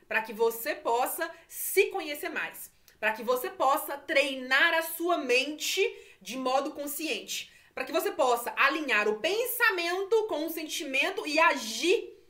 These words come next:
na direção daquilo que você tanto deseja. E já digo mais: aqui embaixo desse vídeo tem um link que te dá acesso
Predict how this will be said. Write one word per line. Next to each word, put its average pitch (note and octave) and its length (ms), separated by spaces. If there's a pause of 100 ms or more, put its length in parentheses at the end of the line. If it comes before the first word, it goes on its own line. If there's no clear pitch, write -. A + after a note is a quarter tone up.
(120)
na G#3 140
direção A3+ 760
daquilo F4+ 300
que E4 80
você E4+ 240
tanto E4 440 (220)
deseja. A3+ 600
E E4 400
já A#3 180
digo C4+ 260
mais: D#4 440 (540)
aqui G#3+ 340
embaixo C4 500
desse A#3+ 220
vídeo G#3+ 380 (320)
tem A3+ 220
um B3 160
link C#4 720
que B3 100
te A#3 140
dá G#3+ 220
acesso C#4+ 720